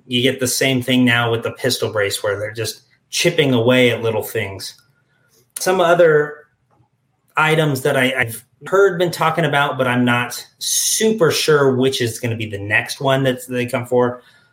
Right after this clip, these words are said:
but they've looked at barrel length for shotguns. For example, a sporting shotgun has a different barrel length than a hunting shotgun.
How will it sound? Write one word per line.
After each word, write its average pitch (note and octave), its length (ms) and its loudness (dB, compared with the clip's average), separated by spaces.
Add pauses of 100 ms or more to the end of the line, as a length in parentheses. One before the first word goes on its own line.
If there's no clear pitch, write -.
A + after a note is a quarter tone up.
but B2+ 180 0
they've C3 180 2
looked B2+ 280 2
at A#2 260 0 (520)
barrel C3+ 320 4
length C3 320 0
for G#2+ 300 -2
shotguns. D3 840 0 (800)
For B2 160 0
example, A2+ 420 -2
a G#2 60 -2
sporting C#3+ 480 2
shotgun A2+ 720 0
has A2+ 180 -4
a A2 40 -6
different A2 320 -4
barrel G#2 240 0
length G#2+ 240 -2
than G#2+ 120 -6
a - 60 -10
hunting G2+ 380 -4
shotgun. F#2+ 600 -10